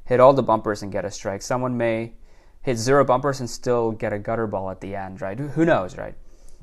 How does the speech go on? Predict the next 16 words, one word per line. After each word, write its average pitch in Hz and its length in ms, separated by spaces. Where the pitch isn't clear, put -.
But, 101 240
you 110 80
know, 101 200
it's 120 100
not 147 160
really 117 180
the 101 120
result 104 260
that - 80
matters, 82 340
right? 95 140
But 95 140
it's - 140
the, 92 340
you 104 60
know, 101 180